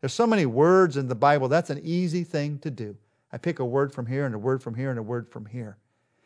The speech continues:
Here is the key, here's the core. Is the teaching that you're hearing helping you to see that God has given His life for you through Jesus Christ?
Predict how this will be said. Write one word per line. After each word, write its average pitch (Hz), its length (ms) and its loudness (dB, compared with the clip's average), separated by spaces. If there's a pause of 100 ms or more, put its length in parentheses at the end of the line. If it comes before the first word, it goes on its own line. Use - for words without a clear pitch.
Here 196 240 4
is 175 80 -4
the 185 80 -8
key, 143 220 -2
here's 156 300 0
the 131 100 -8
core. - 420 -12 (560)
Is 151 160 0
the 190 80 -2
teaching 220 460 -2
that 156 180 -6
you're 123 120 -6
hearing 123 360 2
helping 175 380 -2
you 170 80 0
to 139 80 -2
see 110 600 0 (440)
that 101 300 -6
God 143 340 0
has 110 200 -4
given 139 300 -2
His 143 200 -4
life 127 260 -2
for - 100 -8
you 113 200 -2
through 117 160 -8
Jesus 104 340 -8
Christ? - 540 -18